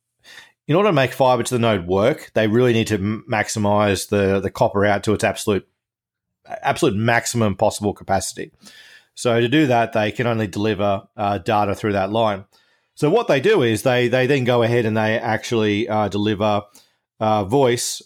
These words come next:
uh, through data. So that's, that's done. I mean, it, again, traditionally it's called sip or voip.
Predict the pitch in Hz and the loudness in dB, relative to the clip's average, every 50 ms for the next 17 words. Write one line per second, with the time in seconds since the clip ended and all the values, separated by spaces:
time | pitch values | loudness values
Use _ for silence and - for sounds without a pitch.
0 | - 117 98 101 107 104 92 98 - - 127 113 104 90 127 135 139 120 98 92 | -6 -4 -2 -2 -2 -4 -6 -8 -6 -2 0 0 0 2 2 2 2 2 0 -2
1 | 101 - - 123 113 107 107 123 156 156 143 - - - - _ - - - _ | -6 -4 -2 0 0 2 2 2 0 0 0 -4 -10 -10 -12 _ -20 -20 -20 _
2 | _ - - 185 175 - - - 135 127 123 120 117 110 107 104 - - 120 117 | _ -2 -2 -2 -2 -2 -2 0 2 2 2 2 0 0 -2 -4 -4 -4 -2 0
3 | 117 117 117 104 92 78 _ _ - 139 120 101 120 120 107 104 - 123 123 120 | 2 2 0 0 -2 -6 _ _ -6 -6 -4 -2 0 -2 -2 0 0 0 0 0
4 | - - 110 107 107 101 92 - 92 - - - - 107 - - 117 107 95 - | 0 -2 -2 -2 0 -2 -2 -6 -10 -18 -20 -20 -18 -16 -10 -4 -2 -2 -2 -2
5 | - - 139 147 147 - 101 95 82 87 113 131 156 160 | -4 -2 -2 -2 -2 0 -2 -2 0 2 2 2 2 0